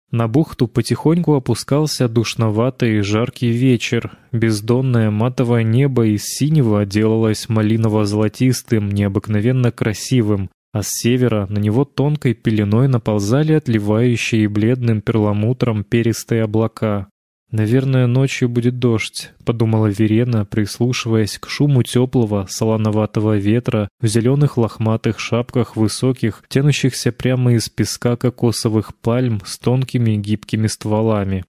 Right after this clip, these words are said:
«Интересно, когда здесь вообще начинается сезон дождей?» Технику ключа так трудно освоить, потому что этот метод напрямую завязан на волю к эмпатии, на способность чувствовать кого-то другого через себя.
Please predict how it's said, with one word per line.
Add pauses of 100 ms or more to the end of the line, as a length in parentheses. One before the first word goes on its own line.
(380)
«Интересно,
когда
здесь
вообще
начинается
сезон
дождей?» (720)
Технику
ключа
так
трудно
освоить,
потому
что
этот
метод
напрямую
завязан
на
волю
к
эмпатии, (340)
на
способность
чувствовать
кого-то
другого
через
себя.